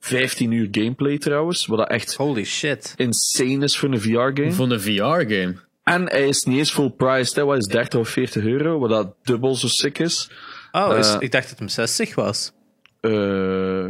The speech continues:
Speaker 1: kan zijn dat ik dan fout was, maar ik dacht dat, maar ik heb hem bij mijn, eh, index
Speaker 2: Hij is
Speaker 1: gekregen.
Speaker 2: zestig. Hij is zestig.
Speaker 1: Hmm, strange. Maar ik heb
Speaker 3: Ze had hem niet
Speaker 2: Ja.
Speaker 3: afgeprijsd of zo.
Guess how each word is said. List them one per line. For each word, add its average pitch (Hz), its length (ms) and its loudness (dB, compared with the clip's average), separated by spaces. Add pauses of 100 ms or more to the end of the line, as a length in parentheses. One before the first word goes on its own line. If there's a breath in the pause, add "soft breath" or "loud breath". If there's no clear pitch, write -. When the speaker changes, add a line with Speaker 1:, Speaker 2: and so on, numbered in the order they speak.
(120)
Speaker 1:
kan 101 180 -2
zijn 101 160 0
dat 98 100 2
ik 90 60 -4
dan 92 140 -2
fout 120 320 -2
was, 262 200 -4
maar 107 140 -2
ik 98 80 -4 (480)
dacht - 260 -6
dat, - 380 -8
maar 113 160 0
ik 123 120 -2
heb 143 100 2
hem 135 140 2
bij 120 120 2
mijn, 117 160 0
eh, 110 300 2 (120)
index 131 360 2
Speaker 2:
Hij 170 100 2
is 151 60 0
Speaker 1:
gekregen. 107 180 0
Speaker 2:
zestig. - 240 -10 (180)
Hij 127 100 -2
is 117 120 -2
zestig. - 480 -4 (560)
Speaker 1:
Hmm, 113 380 -2
strange. - 640 -4
Maar 127 140 2
ik 120 80 -2
heb 143 100 0
Speaker 3:
Ze 120 60 0
had 110 100 -2
hem 117 80 0
niet 131 100 2
Speaker 2:
Ja. 147 140 6
Speaker 3:
afgeprijsd 139 600 0
of 131 60 -6
zo. 123 280 -4